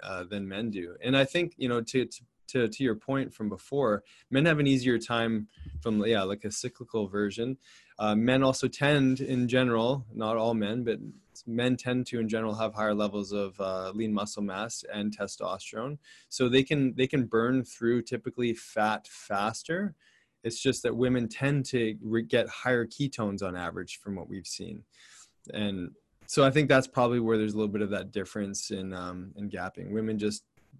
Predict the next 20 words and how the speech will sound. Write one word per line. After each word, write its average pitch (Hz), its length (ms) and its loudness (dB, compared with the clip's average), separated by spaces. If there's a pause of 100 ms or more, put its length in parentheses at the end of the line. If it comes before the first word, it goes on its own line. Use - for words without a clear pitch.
(760)
typically 113 540 0
should 107 500 2
have 107 240 -2
more 107 260 -2
fat 104 300 0
on 101 100 -2
their 98 80 -4
body 92 300 -4
than, 90 300 -10
than 92 200 -10
men. 92 320 -12 (180)
And 92 120 -14
I 92 80 -12
think - 220 -18
that's 85 260 -12
where 90 100 -10
there's 90 180 -12
some 90 200 -10
of 85 80 -12
the, 82 200 -12